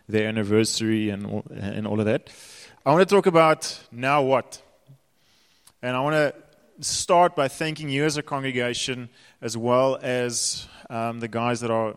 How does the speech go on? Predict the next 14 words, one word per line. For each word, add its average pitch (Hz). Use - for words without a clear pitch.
now 113
in 120
Sandton. 123
If -
you're 123
visiting 139
us, 139
we, 131
we 123
launched 131
a 127
new 131
church 135
plant 147